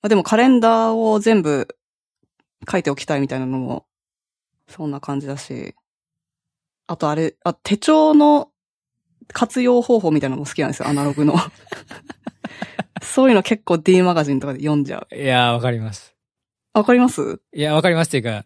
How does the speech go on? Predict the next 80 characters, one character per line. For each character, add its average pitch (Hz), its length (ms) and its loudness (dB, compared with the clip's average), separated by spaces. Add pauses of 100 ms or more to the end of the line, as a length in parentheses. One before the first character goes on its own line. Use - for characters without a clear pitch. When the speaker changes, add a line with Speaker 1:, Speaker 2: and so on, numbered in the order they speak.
(160)
Speaker 2:
流 139 80 0
行 139 60 4
っ 127 40 -6
て 131 120 -6
る 110 80 -6
な 135 140 0
っ - 20 -2
て - 120 -16
思 98 100 -10
い 95 40 -12
ま 98 120 -16
す。 - 180 -20 (340)
Speaker 1:
あ 196 140 4
ー、 196 40 0
そ 190 100 -2
う - 20 0
か。 220 80 4 (280)
<laughs> 240 260 0
Speaker 2:
な 175 120 0
ん 147 40 -6
か 135 120 0
本 233 240 2
屋、 139 160 2
日 139 100 0
本 190 160 4
の 202 80 6
本 202 100 4
屋 147 80 2
と - 100 -8
か 113 80 -4
行 101 80 -8
っ - 40 -20
た 110 100 -8
ら、 98 320 -10 (100)
Speaker 1:
う 220 80 2
ん 226 40 6
う 220 40 4
ん。 196 300 -4 (800)
Speaker 2:
メ 147 200 0
モ 143 160 0
が 101 240 -6 (200)
変 113 160 -2
え 107 60 -4
る 110 120 -6
人 123 200 -2
生 101 200 -8
の 98 100 -16
魔 98 100 -14
法 101 180 -10
み 98 120 -16
た - 80 -20
い - 40 -18
な。 143 140 -20 (480)
Speaker 1:
あ 185 420 2
ー。 - 220 2
Speaker 2:
<laughs> - 0 -
な 208 60 6
ん - 20 4
か - 160 2
そ 170 160 -2
ん 175 140 -6
な 170 240 0
や 151 200 -4
つ - 120 -14
ば 110 100 -6
っ 107 60 -10
か - 160 0
り 135 80 -2
だ 104 100 -4
な 107 200 -6
っ 107 60 -12
て - 160 -18
い 92 120 -14
う 92 40 -16
の 95 120 -20
を 101 40 -20
思 98 160 -18
い 95 60 -18
ま 95 140 -20
す。 - 200 -20